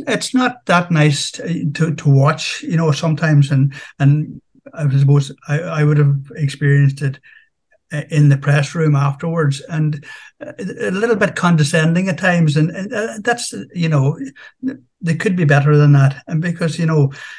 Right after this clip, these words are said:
uh, they have, they have won plenty. But as, as for Donegal on Sunday, and you saying them being refreshing, yes, it certainly was. There,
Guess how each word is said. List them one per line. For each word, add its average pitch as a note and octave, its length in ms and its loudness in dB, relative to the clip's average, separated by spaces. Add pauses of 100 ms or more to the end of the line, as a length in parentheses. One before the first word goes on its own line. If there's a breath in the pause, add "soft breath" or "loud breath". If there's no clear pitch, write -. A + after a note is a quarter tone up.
(140)
uh, C#3+ 320 2
they D3+ 260 2
have, D3+ 480 2 (120)
they D3 100 -2
have D#3 240 2
won D3 320 2
plenty. C#3+ 540 -4 (440 loud breath)
But D#3+ 120 0
as, E3+ 240 2
as E3 240 -4
for D#3+ 140 -2
Donegal D#3+ 800 0
on C#3+ 160 2
Sunday, D#3 580 -2 (240)
and C#3 220 4
you D3 100 6
saying D3 580 0
them C3+ 240 0
being C3+ 180 0
refreshing, C#3 640 -2
yes, D#3 320 -2 (300)
it A#3+ 160 -14
certainly D#3+ 520 0
was. C3+ 440 2
There, D3+ 160 -2